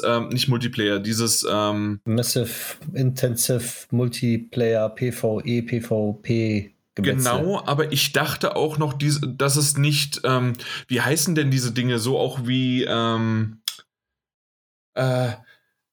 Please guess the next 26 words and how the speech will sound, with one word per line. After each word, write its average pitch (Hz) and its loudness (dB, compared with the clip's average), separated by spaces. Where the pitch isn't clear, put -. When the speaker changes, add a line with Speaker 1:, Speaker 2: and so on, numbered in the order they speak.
Speaker 1:
äh, 123 0
gerade 139 0
im 151 0
Alien-Universum, 127 0
wenn's 143 2
nur 143 0
einer 160 2
gegen 147 2
dann 135 2
fünf 156 0
sind 120 2
oder 113 2
sowas, 107 0
dieses 123 2
ungleichgewichtige 120 0
Speaker 2:
Ja. 110 2
Speaker 1:
Multipla-, 127 0
gegeneinander. 117 0
Ich 135 -2
glaub, 170 0
sowas 170 -2
war 147 2
da 135 2
auch 123 0
noch 143 -2
dabei. 98 0